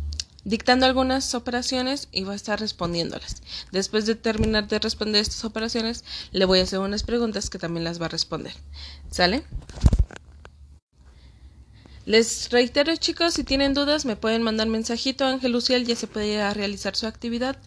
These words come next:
Me quedo solo con David Mateos y empezamos a, a realizar esto, ¿sale? Entonces, la primera actividad, la primera operación, David Mateos, es ¿cuánto es once por cuatro? ¿Sale?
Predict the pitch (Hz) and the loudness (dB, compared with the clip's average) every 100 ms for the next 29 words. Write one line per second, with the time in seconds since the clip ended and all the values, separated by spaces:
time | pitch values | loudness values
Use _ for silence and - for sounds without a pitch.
0 | - - - 196 220 180 233 220 220 196 | -14 -12 4 8 8 6 2 0 0 -2
1 | 196 214 220 226 262 254 262 - 240 254 | -2 -2 -2 -2 0 0 0 -2 2 4
2 | 254 240 226 - 196 196 202 175 - 175 | 4 2 0 -2 -2 -2 -2 -2 -2 -4
3 | 170 170 170 170 170 170 175 175 175 180 | -4 -4 -2 -2 -4 -2 2 4 4 4
4 | 170 165 - - - - - 170 180 - | 2 0 2 0 2 -2 -2 -2 -2 -4
5 | - - - - - - 269 277 269 269 | -8 -16 -14 -14 0 6 6 4 2 0
6 | 269 277 254 - 185 190 196 190 190 190 | 0 -2 -2 -4 -4 -4 -4 -6 -8 -4
7 | 202 240 262 185 170 - 180 202 226 226 | 0 0 0 -2 -2 -2 -4 -2 -2 -2
8 | 220 220 233 233 240 226 226 220 220 233 | -4 -2 0 0 0 0 0 -2 0 0
9 | 247 254 - 185 - - 233 240 240 247 | 0 -2 -2 -2 -2 -2 -2 2 2 0
10 | - - 269 277 311 349 _ _ - _ | -2 0 0 0 -2 -6 _ _ -20 _
11 | - 180 180 - 165 - - - - - | -4 -4 -4 -2 -2 -2 -10 -20 -20 -20
12 | _ _ _ _ _ _ _ _ _ _ | _ _ _ _ _ _ _ _ _ _
13 | _ _ _ - 180 220 | _ _ _ -10 -6 -8